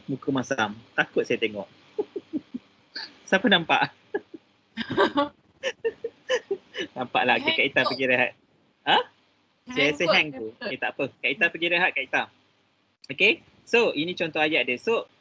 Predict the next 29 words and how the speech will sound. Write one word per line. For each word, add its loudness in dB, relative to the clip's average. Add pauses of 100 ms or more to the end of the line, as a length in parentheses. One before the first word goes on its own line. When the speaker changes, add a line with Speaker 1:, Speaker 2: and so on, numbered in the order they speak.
Speaker 1:
ikut -2
terpulang -2
pada -2
you -2
lah, 2
kreativiti -4
you 0
masing-masing. -4 (220)
Okey, 0
macam 0
saya 0
ni 0
banyak -2
ayat-ayat 4
bunga-bunga, -6
cinta-cinta -4
sikit. 0 (340)
Kemudian 0
kalau 0
nak 2
nampakkan -2
untuk -8
bina, -6
bina -4
kita -6
punya, -4
orang -6
cakap, -4
fair 2